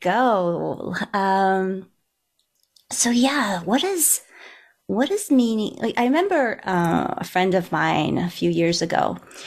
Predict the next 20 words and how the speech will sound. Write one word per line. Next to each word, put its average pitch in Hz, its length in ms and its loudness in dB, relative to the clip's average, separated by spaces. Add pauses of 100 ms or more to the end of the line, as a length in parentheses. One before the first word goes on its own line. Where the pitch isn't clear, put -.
(100)
she 180 720 0 (260)
said, 180 300 2
"I'm 202 160 -2
not 254 220 0
feeling 233 320 2
very 185 240 2
resourced 165 880 0 (240)
right 156 180 0
now." 135 380 0
And 196 80 0
it 196 40 2
was 254 120 0
the 330 80 2
first - 440 0
time 240 300 2
I've 185 140 2
ever 196 160 0
heard 185 400 0
that - 240 -2
word. 147 400 0